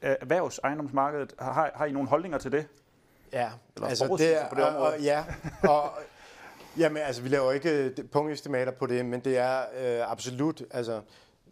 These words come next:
Speaker 2: nu, nu var jeg lidt inde på boligmarkedet før, og som sagt, der er også positive elementer at se visse steder på selve boligmarkedet, altså især når jeg taler om Norge, hvor vi er ved at være,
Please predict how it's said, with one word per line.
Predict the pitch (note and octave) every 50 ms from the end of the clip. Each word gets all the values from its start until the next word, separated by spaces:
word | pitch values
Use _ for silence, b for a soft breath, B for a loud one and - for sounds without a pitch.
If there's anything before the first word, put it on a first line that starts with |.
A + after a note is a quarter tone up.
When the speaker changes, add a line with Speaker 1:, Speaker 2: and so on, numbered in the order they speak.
| _ _ _
Speaker 2:
nu, | F#3 E3 D#3 D#3+
nu | D3+ D#3 C#3+ C3+ C#3
var | C3+ C3+
jeg | C3+ C3
lidt | C3+
inde | C3 C#3
på | C#3 C3+ -
boligmarkedet | C#3+ C3 C3 C#3 C3+ A#2 A2+ A2 -
før, | - C3+
og | B2+ G#2+ G#2+ A#2
som | A#2 A#2
sagt, | - B2 B2 B2 B2 - -
der | B2+
er | A#2 A2+ A#2+
også | A#2+ B2 C3 B2+ C3+ C#3+
positive | - - C3 C3+ C3 - - C#3 C3 B2
elementer | A#2+ A#2 A#2+ B2+ C3+ C3 C#3 C3+
at | B2+ A#2+ A2
se | - C#3+ C3+ A#2 A2 B2+ A#2+
visse | B2+ C3 B2 C#3+ C3
steder | - C#3 B2 B2+ C3+ C3
på | - - B2+
selve | - C#3+ C3 A#2 A#2+
boligmarkedet, | - - D3+ D3+ F3+ F3+ D3+ C3 A#2+ A2+ A2+ A#2 A#2 A#2 A#2+
altså | G2+ B2+ A2+ A#2 A#2
især | A2+ G#2 - C#3+ B2+ A2
når | A2+ A#2+ A#2
jeg | A2
taler | - B2 A2+ G#2 G2+
om | G#2
Norge, | G#2 G2+ G#2 G#2+ G#2+ A2+
hvor | A2+ G#2+ F#2+ G2
vi | - G#2+ G#2
er | G#2
ved | A2 G#2+
at | G2+ G#2+
være, | G#2+ G#2 A2 A2+ A#2 A#2